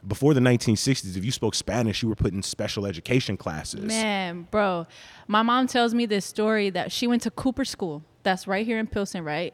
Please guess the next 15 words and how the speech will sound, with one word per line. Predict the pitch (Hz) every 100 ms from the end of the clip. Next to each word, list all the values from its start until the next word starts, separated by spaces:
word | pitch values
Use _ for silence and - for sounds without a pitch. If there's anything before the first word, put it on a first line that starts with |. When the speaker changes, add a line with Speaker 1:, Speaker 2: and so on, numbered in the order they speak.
| -
Speaker 2:
Growing | 202 214
up | 214
in | 185 -
elementary | 214 226 220 -
school, | 196 - 151 143 - - -
if | 185 185
you | 220
spoke | 247 - 240 202
Spanish, | - - 214 226 160 170 - _ _
you | 202 233
would | 220
get | 180 -
hit, | - 254 269 - - - _ _ _ _ _ _ _
physically | - 262 254 262 247 226
hit. | 233 233 - -